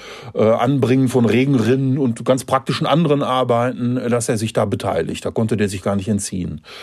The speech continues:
Insofern war das eine, eine frühe Phase, in der man, ähm, ausprobiert hat, würde ich mal sagen. Man hatte eigentlich einen hohen Anspruch an diese klösterliche Gemeinschaft, die entstehen sollte, die zum Beispiel zölibatär leben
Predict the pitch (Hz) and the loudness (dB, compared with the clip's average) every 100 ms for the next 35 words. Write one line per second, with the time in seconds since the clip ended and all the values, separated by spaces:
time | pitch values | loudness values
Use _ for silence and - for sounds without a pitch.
0 | - - - 135 165 143 123 123 - 120 | -14 -4 0 2 2 2 2 2 0 0
1 | 123 120 120 123 117 131 143 139 127 113 | 2 2 0 -2 -2 0 0 0 0 2
2 | 147 165 175 143 131 131 131 127 127 117 | 2 0 0 0 2 2 0 0 -2 -6
3 | - - - _ - 117 120 - 107 180 | -14 -20 -20 _ 0 2 2 2 2 2
4 | - 113 85 92 - - 73 - - 101 | 0 -2 0 -2 -2 -8 -8 -8 -2 0
5 | 120 - 135 127 135 143 156 - 120 156 | 0 0 0 2 0 0 -2 0 2 2
6 | 190 185 156 156 196 240 185 135 151 - | 2 0 0 2 4 4 2 0 -2 2
7 | 220 226 - - - - 143 156 143 143 | 2 2 -8 -14 -14 0 2 2 0 -2
8 | - 151 190 170 151 - 135 120 139 190 | 2 2 4 2 0 0 2 2 2 2
9 | 202 - 175 147 - 156 147 135 135 135 | 0 0 -2 -2 0 0 2 4 4 2
10 | 123 110 120 120 117 117 - 143 131 127 | -2 0 2 2 2 0 2 2 2 2
11 | 139 135 151 180 175 | 2 0 2 0 0